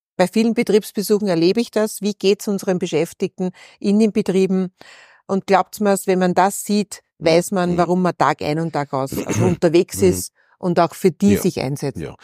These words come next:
Speaker 2: Ich kann mich an gemeinsame Aktionen auf der Straße erinnern zum Equal Pay Tag.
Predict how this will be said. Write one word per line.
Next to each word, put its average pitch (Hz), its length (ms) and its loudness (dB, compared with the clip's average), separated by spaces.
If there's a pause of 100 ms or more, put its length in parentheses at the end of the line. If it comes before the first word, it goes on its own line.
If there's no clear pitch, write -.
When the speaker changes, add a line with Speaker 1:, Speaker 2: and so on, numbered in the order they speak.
(240)
Speaker 2:
Ich 117 100 -6
kann 90 240 -2
mich 123 160 2
an 107 140 -2
gemeinsame 107 680 -4 (280)
Aktionen 107 640 0
auf 110 140 0
der 156 120 -4
Straße - 500 -2
erinnern 110 380 0
zum 98 180 -2
Equal 107 340 -2
Pay 90 240 0
Tag. 113 420 -2